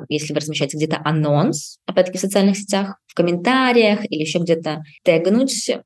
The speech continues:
медиа или сми, потому что это не, не факт, что сработает, но, э, повышает вероятность, чтобы это заметили, и их может заинтересовать эта тема. Но тут важно подумать о том, что, вот, допустим, если вы в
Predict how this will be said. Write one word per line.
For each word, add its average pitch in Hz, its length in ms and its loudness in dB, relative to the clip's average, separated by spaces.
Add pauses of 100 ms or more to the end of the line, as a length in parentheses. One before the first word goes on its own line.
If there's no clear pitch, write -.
(160)
медиа 175 440 4
или 170 120 4
сми, 175 400 0
потому 156 300 -6
что 156 600 -4 (340)
это 247 160 4
не, 262 160 6
не 240 200 6
факт, 233 320 2
что - 160 -6
сработает, 226 600 2
но, 269 520 2
э, 196 380 2
повышает 202 480 2
вероятность, 180 480 2
чтобы 175 220 0
это 170 80 0
заметили, 202 560 2
и 165 580 2 (260)
их - 220 0
может 160 400 4
заинтересовать 131 600 -10
эта - 120 -10
тема. - 320 -10 (120)
Но 196 180 2
тут 240 260 0
важно 208 320 4 (260)
подумать 190 360 2
о 185 40 0
том, 247 200 2
что, - 260 -2
вот, 180 140 0
допустим, 175 300 2
если 180 160 0
вы 180 200 4 (180)
в 165 520 0